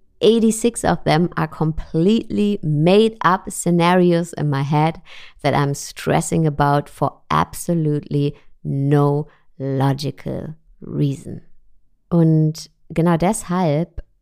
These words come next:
beschäftigen sich auch viele spirituelle Traditionen, viele Traditionen, in denen wir mit unserem Geist arbeiten, wie zum Beispiel der Buddhismus,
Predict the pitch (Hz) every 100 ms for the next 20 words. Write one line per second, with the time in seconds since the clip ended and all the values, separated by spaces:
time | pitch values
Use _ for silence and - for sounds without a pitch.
0 | _ _ - 156 - 190 208 - 180 143
1 | 139 143 - - - - - 196 214 214
2 | 190 175 170 165 165 - - - - -
3 | - - 202 180 175 - 160 151 - 156
4 | 147 - 147 143 143 180 170 - 165 151
5 | 156 - 165 165 156 147 147 156 151 147
6 | 147 - 147 143 135 143 160 180 - 147
7 | 139 139 143 147 127 - 135 139 - -
8 | - 135 139 175 214 - 151 175